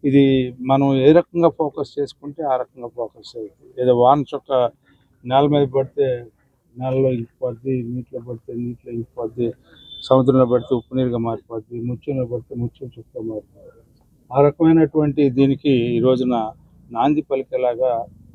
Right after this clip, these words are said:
రవి గారి మాటలు ఉన్నాయి. మరి ఆ రకమైనటువంటి ఆలోచనలు చేయమని చెప్పి కూడా ఇది ఒక స్ఫూర్తిదాయకం. ఈ రోజున అలాంటివి మనకి సపోర్ట్ రావటం అనేది మీరందరూ కూడా ఈ రోజున మీ కుటుంబం, మీ కుటుంబ సభ్యులందరూ కూడా దిందనాభివృద్ధి చెంది ఈ ప్రాంతానికి,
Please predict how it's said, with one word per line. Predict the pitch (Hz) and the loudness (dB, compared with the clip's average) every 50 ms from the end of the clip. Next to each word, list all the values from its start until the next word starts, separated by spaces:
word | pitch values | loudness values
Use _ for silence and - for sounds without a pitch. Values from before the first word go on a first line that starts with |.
| - - 123 | -16 -12 -10
రవి | 120 123 127 | -8 -6 -4
గారి | 123 120 117 117 | -4 -4 -4 -4
మాటలు | 113 113 113 113 - 117 | -6 -6 -6 -6 -8 -12
ఉన్నాయి. | 113 120 147 175 - - - - - - - - - - | -10 -10 -10 -12 -12 -14 -20 -20 -20 -20 -20 -20 -6 2
మరి | 120 123 | 4 4
ఆ | 120 117 120 | 6 6 4
రకమైనటువంటి | 120 - - - 139 135 135 135 131 127 123 - 135 123 120 - 120 | 2 0 0 2 2 4 4 2 0 0 0 0 -2 0 2 2 2
ఆలోచనలు | 113 123 139 143 143 - 139 131 | 4 6 6 4 4 2 -2 -10
చేయమని | 123 117 - 123 120 117 120 120 117 113 | -10 -8 -10 -10 -10 -8 -8 -6 -6 -6
చెప్పి | 110 - _ _ | -6 -8 _ _
కూడా | - 117 120 123 | -14 -10 -10 -10
ఇది | 120 110 113 | -10 -10 -12
ఒక | 113 - - | -14 -16 -16
స్ఫూర్తిదాయకం. | - - _ - 151 - _ 147 135 135 135 131 131 - 147 156 - - _ _ 127 | -20 -18 _ -4 -4 -4 _ -2 0 2 2 2 0 -2 -8 -10 -10 -10 _ _ -12
ఈ | 113 120 | -6 -6
రోజున | 123 120 123 120 127 | -4 -4 -2 -2 -2
అలాంటివి | 123 117 113 113 117 117 117 110 - 110 107 104 - _ _ _ _ _ _ _ - | -2 -2 -2 -2 -4 -4 -4 -6 -8 -10 -10 -10 -12 _ _ _ _ _ _ _ -4
మనకి | 117 120 107 - 120 117 110 107 - | -4 -4 -4 -2 -2 -2 -2 -2 -2
సపోర్ట్ | - 127 123 - - 131 127 - 120 | -6 -10 -8 -4 -4 -4 -4 -2 -2
రావటం | 117 120 117 - 117 | -2 -2 -2 -4 -8
అనేది | 117 113 113 117 131 196 254 - _ _ _ _ _ _ _ _ 123 | -8 -6 -6 -6 -8 -8 -12 -12 _ _ _ _ _ _ _ _ -2
మీరందరూ | 117 120 120 123 135 135 135 | 0 0 4 4 4 4 4
కూడా | 127 135 131 127 135 131 127 | 2 0 0 2 2 2 2
ఈ | 123 123 120 | 2 0 -2
రోజున | 110 120 120 113 120 120 120 120 117 113 113 - - | -2 -4 -4 -4 -2 -2 0 0 0 -2 -4 -8 -14
మీ | 117 110 | -14 -14
కుటుంబం, | - - 113 _ 127 127 127 131 135 135 | -14 -16 -16 _ -4 -2 0 0 0 0
మీ | 120 | -4
కుటుంబ | 110 _ 117 110 117 117 120 - | -6 _ -20 _ -16 -14 -14 -12
సభ్యులందరూ | - 120 113 113 113 113 110 110 113 120 | -14 -16 -16 -12 -12 -10 -8 -6 -6 -2
కూడా | 113 113 110 117 113 107 101 _ _ _ _ _ _ _ _ _ - | -2 -2 0 0 0 -2 -4 _ _ _ _ _ _ _ _ _ 0
దిందనాభివృద్ధి | 127 127 135 147 143 151 151 151 143 143 147 135 127 | 2 6 6 6 6 6 4 4 4 2 0 0 -2
చెంది | 131 127 143 139 139 139 160 175 175 - _ _ - | 2 4 4 4 4 4 2 0 0 -4 _ _ -10
ఈ | 127 | -10
ప్రాంతానికి, | 120 _ 127 123 131 143 147 143 151 151 151 147 - - 190 185 | -10 _ -4 -2 0 0 2 2 2 2 2 0 -4 -6 -8 -8